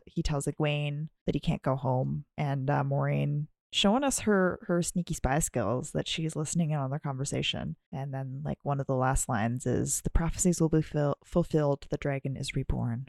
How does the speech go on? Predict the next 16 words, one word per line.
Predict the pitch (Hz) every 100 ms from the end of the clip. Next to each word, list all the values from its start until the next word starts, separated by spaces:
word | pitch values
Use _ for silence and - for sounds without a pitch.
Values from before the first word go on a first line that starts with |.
| -
And, | 127 120 120
uh, | - - _ _ _ -
like | 165 160 - - _
you | 165 160
said, | 156 139
Tay, | 139 160 135
basically | 135 143 - 156
she's | 147 156 -
unconcerned | 139 143 - 135 131
that | 127
Rand | 127 123
wants | 123 -
to | -
leave | 120 131
'cause | 147
she | 143 - 127 117